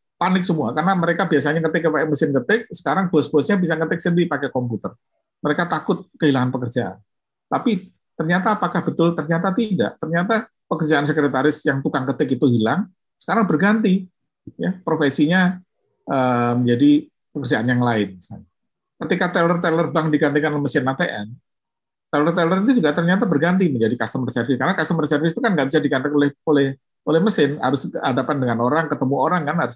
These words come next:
bicara begitu. Nah, dulu customer service itu nggak ada. Customer service itu,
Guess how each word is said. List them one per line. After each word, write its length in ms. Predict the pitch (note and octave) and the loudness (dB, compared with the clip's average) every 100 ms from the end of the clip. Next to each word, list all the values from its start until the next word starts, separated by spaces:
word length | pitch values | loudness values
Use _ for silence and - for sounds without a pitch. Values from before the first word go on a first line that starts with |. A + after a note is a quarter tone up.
| A#2+ | -4
bicara 400 | A#2+ B2 C3 B2+ | -2 0 0 -2
begitu. 320 | G2 F2+ - _ _ _ _ _ | -4 -8 -10 _ _ _ _ _
Nah, 80 | G#2+ | -4
dulu 240 | A2+ D#3 G#3+ | 2 2 2
customer 320 | D#3 E3 D#3+ | 0 -2 0
service 320 | E3 F#3 F3+ | 0 0 0
itu 80 | A3+ | 0
nggak 160 | D#3+ A3 | 2 4
ada. 100 | E3+ F3+ - | 2 0 -4
Customer 320 | - C#3 D#3 D3+ | -8 -6 -4 -2
service 320 | D#3 F3+ F3 | 0 2 0
itu, 120 | B3 | 0